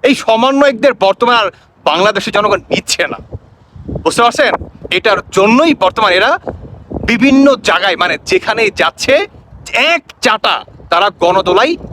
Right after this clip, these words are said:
খেয়েই যাচ্ছে। সামনে আরও হবে। আর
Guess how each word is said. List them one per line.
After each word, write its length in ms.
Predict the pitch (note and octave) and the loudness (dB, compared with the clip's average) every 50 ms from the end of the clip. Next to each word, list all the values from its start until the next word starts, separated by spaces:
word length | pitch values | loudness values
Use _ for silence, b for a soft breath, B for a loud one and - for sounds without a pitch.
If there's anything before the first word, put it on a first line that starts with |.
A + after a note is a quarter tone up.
| - - | -12 -8
খেয়েই 360 | - - F#3+ E3+ G3 G3+ F3+ D#3 | -4 -4 -2 -2 -2 -2 -2 -2
যাচ্ছে। 400 | - B2+ - - - - - G2+ - - - - - - - - - | -2 -4 -4 -4 -6 -6 -6 -8 -10 -14 -20 -20 -18 -18 -14 -10 -4
সামনে 420 | - G#3+ G3+ G3 F#3+ G3 F3+ D3+ - - - - - - - - D3+ | -2 -2 -2 0 0 -2 -2 -2 -4 -8 -14 -16 -16 -8 -4 -2 -2
আরও 260 | E3 E3+ F3 G#3 F#3+ - | 0 0 2 0 2 2
হবে। 260 | E3+ C#3+ - C3 - - - - - C3 - E3 | 0 0 -2 -4 -6 -8 -14 -16 -10 -6 -4 -2
আর 200 | F3+ E3 C#3+ | 0 0 -2